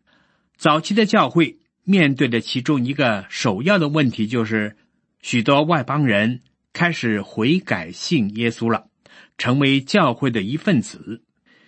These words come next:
因而呢，产生了究竟外邦人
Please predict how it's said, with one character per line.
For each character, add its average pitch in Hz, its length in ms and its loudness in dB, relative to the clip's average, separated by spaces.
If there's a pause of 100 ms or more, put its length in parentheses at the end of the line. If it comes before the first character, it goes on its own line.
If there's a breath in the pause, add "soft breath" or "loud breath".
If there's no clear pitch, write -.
(160 soft breath)
因 269 180 4
而 202 100 4
呢， 190 160 2 (300)
产 131 220 -2
生 175 180 0
了 165 200 0 (200 soft breath)
究 294 320 4
竟 196 300 0
外 208 180 2
邦 175 260 0
人 127 300 0